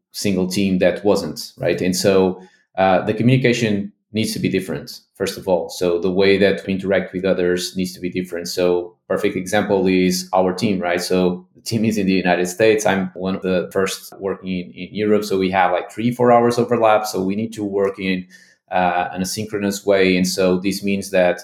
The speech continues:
when we can collaborate is during that three to four hour overlap, but then,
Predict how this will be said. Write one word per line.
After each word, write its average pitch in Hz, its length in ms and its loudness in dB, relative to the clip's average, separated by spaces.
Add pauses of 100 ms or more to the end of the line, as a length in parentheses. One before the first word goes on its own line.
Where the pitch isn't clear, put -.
(140)
when 95 580 0
we 104 160 -4
can 98 220 0
collaborate 95 560 0
is 90 240 -6
during 95 320 -2
that 92 300 0
three 101 200 -4
to 92 60 -8
four 92 260 -4
hour 90 280 0
overlap, 107 580 0
but 95 140 -4
then, 95 340 0